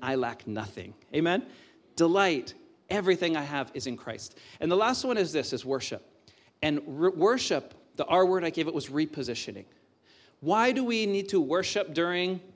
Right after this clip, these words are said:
some, like, just create a Sabbath time, like a break time in our work schedule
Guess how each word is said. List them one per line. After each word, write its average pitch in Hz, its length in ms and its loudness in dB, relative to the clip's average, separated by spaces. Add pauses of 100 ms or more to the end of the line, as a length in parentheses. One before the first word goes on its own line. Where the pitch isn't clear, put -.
(180)
some, - 340 2
like, 170 300 -2
just - 340 -6
create 196 260 4
a 180 40 -2
Sabbath 180 580 -2
time, 180 220 -2
like 156 140 -2
a 147 40 2
break 151 500 -2
time 185 280 0
in 160 100 -2
our 143 80 2
work 143 380 2
schedule 151 560 -2